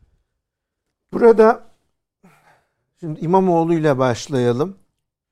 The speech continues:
İmamoğlu tamam çok zeki durmuyor karşıdan ama o kadar da saf dil değildir herhalde. Kılıçdaroğlu da çok büyük bir siyaset dehası değil. Fakat sürekli karşımızda ilginç şeyler görüyoruz.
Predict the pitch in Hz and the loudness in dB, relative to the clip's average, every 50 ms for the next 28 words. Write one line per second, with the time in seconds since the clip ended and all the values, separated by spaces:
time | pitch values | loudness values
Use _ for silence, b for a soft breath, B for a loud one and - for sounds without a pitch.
0 | _ _ _ _ _ _ 147 139 147 147 147 151 156 156 151 147 147 147 170 190 | _ _ _ _ _ _ -12 -6 -4 -4 -4 -2 -2 -2 -2 -2 -2 -2 -4 -8
1 | 196 196 180 156 147 147 131 117 113 - - 151 117 - 127 135 123 - 160 143 | -8 -8 -10 -8 -8 -8 -8 -10 -12 -14 -14 -14 -14 -12 -16 -16 -14 -12 -14 -14
2 | 135 123 151 139 135 127 117 113 110 104 - 127 113 110 107 - _ 127 117 127 | -12 -12 -12 -12 -12 -10 -10 -12 -12 -12 -12 -10 -10 -10 -10 -14 _ -16 -16 -14
3 | 160 220 226 175 175 226 - 214 _ _ _ 151 127 - 156 123 131 127 127 127 | -12 -12 -12 -12 -12 -12 -14 -20 _ _ _ -14 -10 -10 -10 -8 -6 -8 -8 -8
4 | 120 117 196 214 208 _ _ _ _ - - 127 117 - _ 202 180 175 135 139 | -10 -10 -14 -14 -16 _ _ _ _ -12 -10 -10 -10 -12 _ -18 -16 -14 -12 -12
5 | 143 147 123 196 214 117 113 202 214 107 107 101 95 90 101 95 _ _ _ _ | -12 -12 -12 -10 -8 -8 -8 -8 -8 -10 -10 -12 -14 -16 -20 -20 _ _ _ _
6 | _ _ _ _ _ _ _ _ _ _ _ _ _ _ _ 135 120 127 - - | _ _ _ _ _ _ _ _ _ _ _ _ _ _ _ -18 -18 -18 -20 -12
7 | _ 196 202 202 220 226 214 190 175 147 147 135 120 - 147 131 - - 139 127 | _ -6 -2 0 2 2 2 0 0 -2 -2 -6 -4 -6 -8 -8 -6 -8 -8 -8
8 | 107 - 143 123 104 - - 131 123 123 120 - - 131 - _ - 123 117 120 | -8 -8 -12 -12 -12 -6 -4 -2 -2 -2 -4 -6 -10 -14 -10 _ -6 -6 -6 -4
9 | 120 117 117 113 - - 120 110 127 143 196 254 311 _ _ _ _ _ _ _ | -6 -6 -8 -10 -12 -16 -10 -8 -6 -6 -6 -8 -12 _ _ _ _ _ _ _
10 | _ _ _ _ _ _ _ _ _ _ _ _ 139 - - 170 190 190 - - | _ _ _ _ _ _ _ _ _ _ _ _ -20 -10 -6 -6 -6 -6 -10 -18
11 | - 202 233 214 185 - - _ _ 175 165 160 156 - - 175 156 160 233 240 | -16 -8 -8 -8 -8 -8 -20 _ _ -8 -8 -8 -10 -12 -14 -18 -18 -16 _ -12
12 | 214 175 165 196 226 233 208 - - 175 170 170 202 214 214 214 208 196 165 156 | -12 -12 -14 -16 -20 -20 -18 -16 -14 -14 -12 -12 -12 -12 -12 -12 -14 -14 -12 -12
13 | 143 123 117 117 110 107 98 104 _ _ _ _ | -12 -10 -10 -10 -10 -12 -14 -16 _ _ _ _